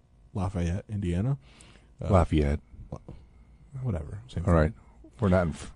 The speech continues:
Speaker 2: France.
Speaker 1: It
Speaker 2: We're in
Speaker 1: is a f-,
Speaker 2: Indiana,
Speaker 1: it is a
Speaker 2: buddy.
Speaker 1: French name. Um, of course, he transferred out to a school in Utah, and then he transferred last year to Montverde Academy. Played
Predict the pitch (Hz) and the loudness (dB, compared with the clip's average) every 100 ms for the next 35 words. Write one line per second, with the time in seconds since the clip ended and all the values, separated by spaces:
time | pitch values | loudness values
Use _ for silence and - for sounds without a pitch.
0 | - - 87 78 71 - - - - 110 | -16 -4 -2 0 -2 -4 -6 -8 4 6
1 | 120 95 90 87 85 65 98 117 117 78 | 8 10 10 12 10 6 4 8 10 8
2 | - - - - - 110 - 120 104 107 | 6 -8 -14 -2 4 4 4 2 2 -2
3 | - - - 98 101 101 98 95 - - | -10 -20 -6 0 2 2 0 -4 -12 -20
4 | - - - - - 160 151 147 147 147 | -20 -20 -20 -16 8 10 10 8 8 8
5 | 127 - 147 135 - 131 120 117 104 - | 8 8 6 6 6 6 8 6 4 -6
6 | - 117 110 104 95 - 110 104 90 95 | 0 2 4 4 0 0 4 4 4 2
7 | 92 90 90 87 80 135 165 - 147 127 | 2 0 -2 -4 -2 0 2 2 4 6
8 | 123 120 117 - 98 101 104 98 - 98 | 4 2 -2 -6 0 2 2 0 -2 -4
9 | 92 - 92 95 101 101 - 104 98 95 | -4 -6 -6 -2 -2 -2 -4 -4 -4 -4
10 | 92 87 92 90 - 98 95 95 - 107 | -6 -4 -6 -4 0 2 2 0 0 0
11 | 101 | 0